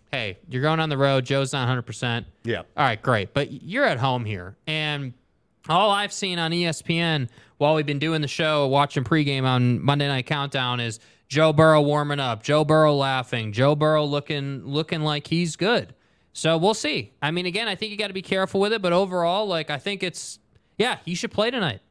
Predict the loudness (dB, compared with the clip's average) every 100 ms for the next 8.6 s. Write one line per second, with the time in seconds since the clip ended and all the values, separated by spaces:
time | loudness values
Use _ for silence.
0 | _ _ -2 0 0 0 0 -2 -4 -2
1 | -2 2 0 0 0 0 2 2 4 6
2 | 4 2 -2 -4 -2 -2 -2 -4 -10 -18
3 | -20 _ _ 6 6 4 2 0 2 2
4 | 2 2 2 2 0 -2 0 0 0 0
5 | 2 0 -2 -2 -2 -2 0 0 2 0
6 | 0 0 0 -2 -4 -4 -2 -2 -2 -2
7 | -2 -4 -6 -8 -8 -8 -10 -12 -12 -14
8 | -14 -20 _ _ -4 -4